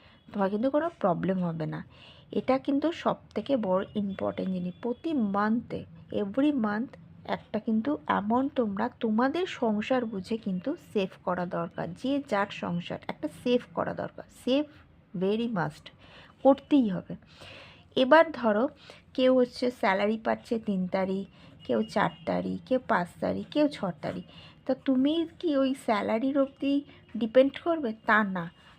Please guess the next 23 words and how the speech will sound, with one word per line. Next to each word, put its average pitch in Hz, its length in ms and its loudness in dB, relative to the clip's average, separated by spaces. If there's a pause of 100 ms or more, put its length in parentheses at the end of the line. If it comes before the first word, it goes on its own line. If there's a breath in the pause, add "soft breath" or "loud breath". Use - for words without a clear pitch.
(180 soft breath)
তোমাকে 294 340 2 (100)
কিন্তু 233 300 2
কি 240 100 -12 (100)
করতে 202 400 -4
হবে, 202 260 4 (680 loud breath)
যে 208 140 2 (480 soft breath)
তুমি 240 180 0 (360)
আগে 220 200 2 (140)
থেকে 247 280 2 (420 soft breath)
যদি 214 180 -2 (180)
সেভ 294 220 2 (180)
করে 220 160 2 (100)
রাখো, 175 220 4 (360)
দুদিন, 220 360 0 (120)
তিন 220 120 0 (100)
দিন, 220 120 2 (100)
চার 208 160 4 (120)
দিন 254 120 0 (120)
পর 233 140 4 (120)
যে 262 80 -6 (100)
স্যালারিটা 196 500 0 (120)
পাবে, 165 280 2 (540 loud breath)
সেই 269 280 6